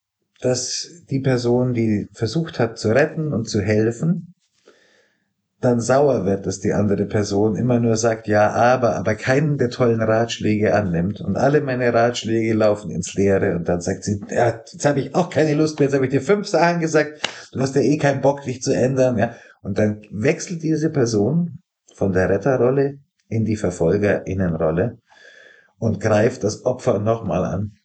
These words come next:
Und das nennt man Dramadreieck, in dem man dann gefangen ist und dann entsteht daraus ein weiterer Konflikt.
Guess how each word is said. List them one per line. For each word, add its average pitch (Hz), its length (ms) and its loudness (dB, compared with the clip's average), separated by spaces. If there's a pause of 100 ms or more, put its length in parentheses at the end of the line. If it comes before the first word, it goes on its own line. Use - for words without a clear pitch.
(1400)
Und 101 480 -2 (120)
das 92 160 -6
nennt 135 220 2
man 123 140 0
Dramadreieck, 117 920 2 (560)
in 110 120 0
dem 117 200 2
man 110 180 2
dann 101 160 2
gefangen 113 500 0
ist - 460 -2 (160)
und 98 180 -6
dann 101 160 2
entsteht 101 420 -2
daraus 87 340 0
ein 87 280 -6 (100)
weiterer 87 420 0
Konflikt. - 540 -6